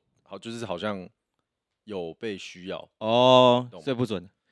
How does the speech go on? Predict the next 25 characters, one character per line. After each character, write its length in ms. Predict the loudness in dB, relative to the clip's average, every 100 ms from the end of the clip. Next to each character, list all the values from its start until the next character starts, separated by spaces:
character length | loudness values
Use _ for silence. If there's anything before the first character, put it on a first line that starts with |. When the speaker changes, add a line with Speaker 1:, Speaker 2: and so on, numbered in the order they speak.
| _ _ _ 0 4 4
Speaker 1:
我 60 |
觉 0 |
得 120 | 4 2
没 100 | 0
有， 80 | -2
他 180 | -2 0
还 140 | 0
是 100 | 0
有 80 | 0
准 180 | -2 -8
的 60 |
地 160 | -8 -6
方， 180 | -6 -6
只 80 | -2
是 80 |
有 140 | 0 2
些 120 | 0
地 120 | -2
方 160 | -4 -4
可 100 | -6
能， 100 | -10
Speaker 2:
OK。 100 | -10
Speaker 1:
可 40 | -8
是 60 |
他， 100 | -6